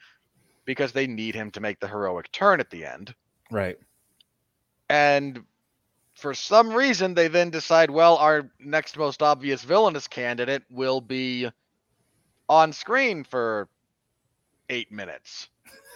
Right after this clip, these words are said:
Speaker 2: <laughs>
Speaker 1: And vacillate wildly in terms of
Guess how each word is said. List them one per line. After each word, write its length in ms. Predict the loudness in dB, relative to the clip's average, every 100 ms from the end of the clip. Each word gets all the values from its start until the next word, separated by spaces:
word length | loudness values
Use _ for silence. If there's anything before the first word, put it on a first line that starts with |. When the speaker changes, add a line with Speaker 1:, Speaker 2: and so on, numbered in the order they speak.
| -10 -6
Speaker 2:
<laughs> 80 | -6 -6 -14 -10 -10 -10 -14 -14 -20 _ _ _ _ _ -6
Speaker 1:
And 460 | -2 -2 -4 -10 -14 -16 -18 _
vacillate 680 | -6 0 2 2 0 -2 -4
wildly 760 | -12 0 2 2 0 -2 -6 -6
in 140 | -8
terms 500 | -6 -4 -4 -6 -4
of 480 | -2 -2 -4 -10